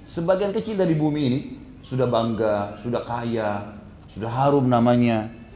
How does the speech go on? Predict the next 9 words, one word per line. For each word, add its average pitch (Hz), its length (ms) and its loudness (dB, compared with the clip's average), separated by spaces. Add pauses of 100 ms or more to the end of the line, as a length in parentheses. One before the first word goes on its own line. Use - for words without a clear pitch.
(160)
Bagaimana 165 320 6
kalau 185 160 4
dia 175 160 4
kuasai 170 480 6
dunia? 175 480 2 (1040)
Hari 117 240 2
kiamat 147 480 4
nanti, 107 400 2 (240)
ya, - 240 -8